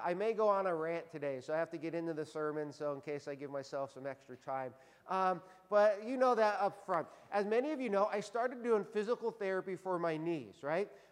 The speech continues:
Uh, in December. Uh, and so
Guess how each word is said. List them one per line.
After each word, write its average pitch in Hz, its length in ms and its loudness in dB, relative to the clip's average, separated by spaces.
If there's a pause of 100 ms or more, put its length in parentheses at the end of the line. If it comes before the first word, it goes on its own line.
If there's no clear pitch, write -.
Uh, 160 400 4
in 180 100 -2
December. 165 880 0 (220)
Uh, 147 360 0
and 160 120 -6
so 175 520 4